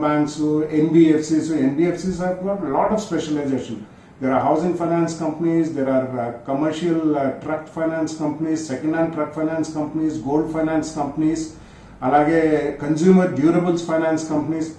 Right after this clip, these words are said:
రకరకాల అగ్రి ఫైనాన్స్ కంపెనీస్, ఓకే, మైక్రో ఫైనాన్స్ కంపెనీస్, exclusively based, uh, focused on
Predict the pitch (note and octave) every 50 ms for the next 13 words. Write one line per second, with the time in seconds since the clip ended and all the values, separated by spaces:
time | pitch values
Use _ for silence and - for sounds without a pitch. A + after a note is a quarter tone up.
0 | - C3+ C#3 D3+ D3+ - E3+ E3 D#3+ D#3 D3+ C#3 - D#3 D3+ D#3 D#3+ F3 F#3 F#3
1 | - D#3+ D#3+ D#3+ D#3 D#3 - - - D3+ D3 C#3+ - D#3+ D#3 D#3 D#3 D#3 - -
2 | - - - - - - - - C3+ C3+ E3+ D#3+ D3+ C3 B2+ C3+ C#3 - - E3
3 | E3 E3+ D#3+ D#3 D#3+ D#3+ D#3 - - D#3 D3+ D3 C#3+ - E3 D#3+ D#3 D#3+ D#3 B2+
4 | - - - F3+ F#3 F3+ F#3 F3 F#3 F3+ F#3 F#3 F3 E3+ D#3 C3+ C3 C3 C#3+ D3+
5 | D#3 D3+ - - - - C#3 C3 C3 B2+ B2+ B2+ B2+ B2+ - - A#2+ - D#3 D#3
6 | - D#3+ E3 C#3 - D#3 D3+ D3+